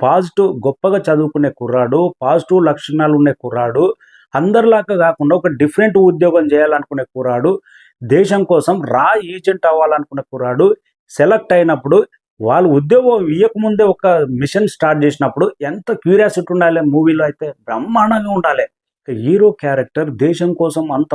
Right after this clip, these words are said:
పాజిటివ్గా ఉన్నప్పుడు, దేశానికి ఏ ఆపద వచ్చినా కానీ ముందే మనం పసిగట్టేలాగా ఉండాలి అనే రా క్యారెక్టర్ ఎంచుకున్నప్పుడు, అంత గొప్పగా చదువుకున్న వ్యక్తి ఎన్ని ఉద్యోగాలు వస్తున్నా వద్దనుకొని రా ఏజెంట్గానే ఎందుకయిండు అంటే, ఇందుకోసం,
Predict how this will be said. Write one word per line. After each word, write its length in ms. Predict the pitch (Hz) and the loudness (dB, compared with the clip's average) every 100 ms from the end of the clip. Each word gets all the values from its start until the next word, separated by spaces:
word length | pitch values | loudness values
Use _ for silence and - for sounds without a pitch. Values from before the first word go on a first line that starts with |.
| 143 - | -8 -4
పాజిటివ్గా 500 | 143 143 143 160 156 | -2 -2 -2 0 0
ఉన్నప్పుడు, 520 | 135 131 123 120 143 214 - _ - | 0 -2 -4 -4 -4 -4 -10 _ -12
దేశానికి 600 | 113 - 180 180 175 165 131 127 | 0 2 2 2 2 2 2 2
ఏ 60 | 180 170 | 2 4
ఆపద 320 | 175 185 165 | 2 0 -2
వచ్చినా 280 | 170 - 160 | -4 -2 0
కానీ 220 | 160 160 156 | 2 2 2
ముందే 400 | 127 165 190 190 | 0 0 2 2
మనం 220 | 180 165 151 | 2 -2 -2
పసిగట్టేలాగా 760 | 135 - 151 151 156 151 147 147 | -8 -4 -4 -2 0 0 2 2
ఉండాలి 480 | 147 143 143 135 175 - | 2 2 2 2 0 -2
అనే 160 | 147 165 120 | -4 -2 -2
రా 220 | 120 190 - - | 0 2 0 -4
క్యారెక్టర్ 480 | 165 170 165 - 160 | -2 -2 -2 -2 -2
ఎంచుకున్నప్పుడు, 680 | 127 139 - 156 127 113 165 214 - - _ _ - | -2 -2 -2 -2 0 0 0 0 -6 -20 _ _ -6
అంత 200 | 147 147 | -2 -2
గొప్పగా 460 | 110 131 175 170 | -2 -4 -4 -2
చదువుకున్న 480 | 160 160 156 160 160 | -2 -2 -4 -2 -2
వ్యక్తి 360 | 147 151 - 160 131 | 0 -2 -2 -2 0
ఎన్ని 240 | 120 147 | 2 2
ఉద్యోగాలు 560 | 143 127 151 170 160 160 | 0 0 2 4 4 0
వస్తున్నా 360 | 151 151 156 151 | -4 -6 -4 -2
వద్దనుకొని 720 | 127 123 139 147 147 143 151 - _ _ - | -2 0 0 2 0 0 -2 -6 _ _ -4
రా 220 | 113 143 208 175 | 0 2 2 2
ఏజెంట్గానే 640 | 175 175 180 170 180 170 135 | 2 0 -2 0 0 -2 -4
ఎందుకయిండు 680 | 123 170 226 - 190 185 175 - _ - | -4 -2 -2 0 2 2 0 -4 _ -6
అంటే, 180 | 147 156 202 | -2 0 0
ఇందుకోసం, 640 | 151 214 226 202 196 - | 2 2 2 2 0 0